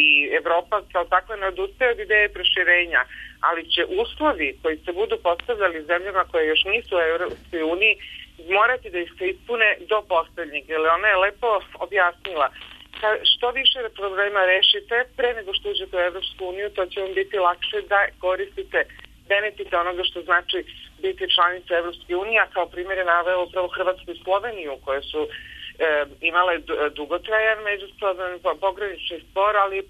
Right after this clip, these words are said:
njegovim rešenjem je o-, o-, ubrzano ulazak, e, Hrvatske u Evropsku uniju. E, sastanak je samim svojim formatom, takozvana Gimli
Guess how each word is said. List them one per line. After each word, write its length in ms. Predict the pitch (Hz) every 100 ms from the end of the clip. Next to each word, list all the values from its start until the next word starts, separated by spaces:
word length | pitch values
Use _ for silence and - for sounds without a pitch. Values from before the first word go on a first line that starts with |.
| -
njegovim 400 | 180 190 214 214
rešenjem 560 | 190 190 190 180 196 208 - _ - -
je 480 | 175 196 202 202 202
o-, 220 | - 180 170
o-, 100 | 175 185
ubrzano 500 | 190 202 202 208 208 202 196 185 - -
ulazak, 440 | 185 196 202 208 196
e, 200 | 202 190 190
Hrvatske 520 | 220 208 220 - - 156 139
u 120 | 170 170 165
Evropsku 420 | 160 160 - - 160 147
uniju. 240 | 139 131 131 - - - - - -
E, 280 | 190 175 180 -
sastanak 420 | 233 - 294 269
je 80 | 233 220
samim 320 | 254 294 269 226
svojim 220 | 247 240 233
formatom, 680 | 214 196 185 180 185 165 151
takozvana 480 | 175 196 196 254 214
Gimli 360 | 196 233 214